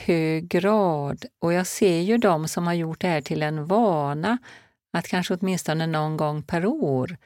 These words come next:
åka på en retreat, att det betyder något grundläggande, jag får säga både för den fysiska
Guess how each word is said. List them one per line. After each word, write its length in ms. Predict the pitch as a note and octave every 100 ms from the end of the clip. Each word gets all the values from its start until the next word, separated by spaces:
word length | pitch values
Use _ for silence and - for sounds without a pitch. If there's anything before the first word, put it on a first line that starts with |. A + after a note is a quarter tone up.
| _ _ _ -
åka 360 | G3 E3 D3+
på 140 | C#3+ D3+
en 120 | C#3+
retreat, 680 | C#3+ - C#3 B2 - _ - _ _
att 220 | D#3+ D3+ _
det 400 | - D#3 D3 D3 - _ _ _ _ _
betyder 460 | B3 A#3+ A#3+ F#3 F#3
något 320 | F3 E3+ -
grundläggande, 1040 | F#3 A3+ B3+ C#3 C#3+ D3 D#3 D#3+ E3 F#3 - _
jag 140 | F#3
får 80 | F#3+
säga 200 | G3+ F3+
både 280 | F#3 F3 D#3+
för 140 | E3+
den 240 | E3 E3 - - _ _ _ -
fysiska 1120 | G#3+ E3 D3+ D#3+ - F3+ - - G3 G3